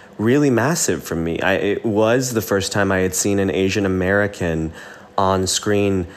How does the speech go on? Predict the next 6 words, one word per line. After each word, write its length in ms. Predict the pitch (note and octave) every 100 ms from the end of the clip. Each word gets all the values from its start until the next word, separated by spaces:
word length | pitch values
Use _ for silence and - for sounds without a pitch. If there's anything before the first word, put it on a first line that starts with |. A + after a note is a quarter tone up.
| - -
that 160 | - A2+
wasn't 440 | G2+ A#2+ A#2+ B2
a 40 | A2+
sidekick, 760 | G#2+ G#2+ A2+ A2+ A#2+ A#2 A2+ -
that 160 | G2
wasn't 560 | F2+ A2 G#2+ A2+ G#2+